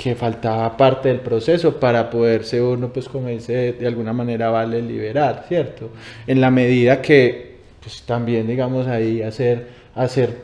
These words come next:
darte a, a, a ti, pues, digamos, la, la, el, ¿qué se le puede decir a eso? Darle, darte a ti, pues, como el lugar que has, has entrado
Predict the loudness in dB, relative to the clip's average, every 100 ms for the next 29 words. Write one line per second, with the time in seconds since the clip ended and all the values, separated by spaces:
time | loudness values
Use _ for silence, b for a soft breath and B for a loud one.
0 | -2 0 0 0 0 2 2 0 -2 -4
1 | -8 -8 -8 -6 -4 -2 -2 -2 -2 -2
2 | -4 -6 -6 -4 -4 -8 -12 -18 _ _
3 | _ -10 -10 -10 -12 -16 b b b _
4 | -20 -20 -20 -20 -14 -10 -8 -6 -6 -2
5 | -2 -2 2 2 2 2 2 2 2 0
6 | 0 0 0 0 -2 0 -2 0 -4 0
7 | 0 0 -2 -10 -18 -8 -4 0 2 4
8 | 4 4 0 2 4 2 -4 -8 -2 -2
9 | 0 -2 2 4 6 6 4